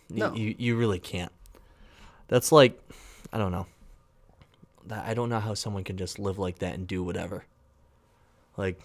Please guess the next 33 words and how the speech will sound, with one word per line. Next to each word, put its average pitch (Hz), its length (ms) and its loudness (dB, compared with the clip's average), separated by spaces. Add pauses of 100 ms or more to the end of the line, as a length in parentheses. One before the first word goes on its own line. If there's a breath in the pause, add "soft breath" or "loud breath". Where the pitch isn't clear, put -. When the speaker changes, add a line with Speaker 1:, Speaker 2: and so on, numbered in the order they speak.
(200)
Speaker 2:
Typically, 190 480 2
you 139 160 -2
gotta 123 260 2
think 92 320 -6 (100)
fishermen 135 640 -2 (680 soft breath)
and 107 120 -4
outdoorsmen 110 540 2
in 101 100 -2
general 90 540 -4
are - 240 -6 (920)
all 104 140 0
about 90 260 -2
nature. 69 460 -14 (1080)
You 107 120 -2
know, 104 140 0
they 98 120 -2
get 117 180 0
into 117 240 -2
it 107 100 -4
because - 200 -12
they 95 60 -4
love 92 220 -4
nature. 87 500 -8
They 92 80 -8
get 90 180 -6
into 92 260 -8
it 85 120 -6
because 85 400 -4
they, 85 380 -8 (1700)
they 98 140 -4
like 92 340 -6
to 101 100 -10
be 92 320 -6